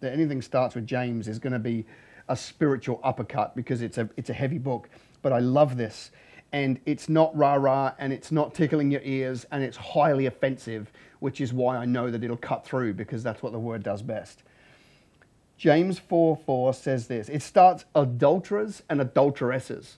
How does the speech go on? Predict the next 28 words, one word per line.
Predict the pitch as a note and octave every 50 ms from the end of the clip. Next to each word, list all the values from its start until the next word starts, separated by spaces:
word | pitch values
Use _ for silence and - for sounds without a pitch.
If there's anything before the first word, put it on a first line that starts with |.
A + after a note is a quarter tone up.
| _ _
Like, | - C#3 C3+ - - _ _ - - - -
it's | E3 C#3+ - - _ _ _ _ _ _ _ _ -
basically, | - - A3 G3 - A#3+ G#3 G#3 A3 A#3 E3
it's | C3+ -
calling | - - - - F3 F3 F3 E3+ E3
you | D3+ D3 D3
adulterers | - C#3 B2 D3+ C#3+ D#3 C#3+ - D3 C3 A#2+ A2+ - -
and | D3 C3
adulteresses, | B2+ A#2 - B2 B2 B2+ A#2+ A#2+ B2 A#2+ A#2+ B2 A2+ G2+ -
which | C#3+ D#3 D3+ -
is | G#3+ G3+ F3+ - _ _ -
highly | - - - B3 C#4 C4+ G#3+ F3 D#3 C#3
offensive, | B2 - - B2 A2 G2 - - G#2 - - -
let | - B2+ A#2 A#2
me | A#2+
just | A2+ - A2+ - -
say. | - B2 A2 G#2+ G2+ - _ _ - _ _ - - _
Um, | - C3+ C3 B2+ B2 A#2+ A2+ A2+ A#2+ - - _ _ _ _ _ -
but | - C3 - - -
far | D#3 C#3+ C3 C3+
out, | C3 B2+ A#2+
it | A2 -
gets | C#3+ C3 A#2 -
my | D3+ A2
attention. | G#2+ - - C3 B2 - - G2+ G2+ - _ _ _ _ _ -
Adulterers | - C#3 C#3 E3+ D#3+ F3+ F3 - G#3 G3 G3 F#3+ F#3+
and | E3+ E3 D3+
adulteresses, | C#3 C#3 D3+ C#3 C#3+ C3+ - C3+ C3+ B2+ A2+ - G2+ F#2+ - -